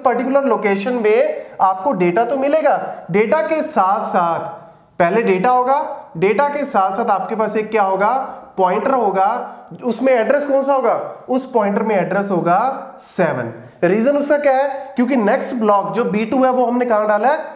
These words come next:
सेवन नंबर में डाला है। अब ऐसे बी टू की बात करें, मतलब यहाँ पे अगर हम बात करें तो यहाँ पे मेरे को data भी मिलेगा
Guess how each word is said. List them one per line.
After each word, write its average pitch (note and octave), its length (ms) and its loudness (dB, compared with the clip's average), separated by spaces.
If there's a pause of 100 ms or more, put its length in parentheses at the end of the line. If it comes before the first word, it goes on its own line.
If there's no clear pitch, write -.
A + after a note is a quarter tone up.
(140)
सेवन F#3+ 420 0
नंबर D#3 320 -2
में A3 140 0
डाला F3+ 240 2
है। - 340 -8
अब G3+ 140 2
ऐसे A3+ 280 2
बी A#3 160 -2
टू - 120 0
की C#4+ 120 0
बात A3+ 260 2
करें, F#3 140 2
मतलब A3+ 260 2
यहाँ G3+ 260 2
पे B3+ 120 0
अगर B3 140 2
हम A#3+ 100 0
बात F#3 260 -2
करें G3+ 580 -2
तो A3 80 2
यहाँ G3 260 2
पे C4+ 100 -2
मेरे B3 160 -2
को C#4+ 160 -2
data F3+ 280 2
भी D4 120 -2
मिलेगा C#4+ 360 2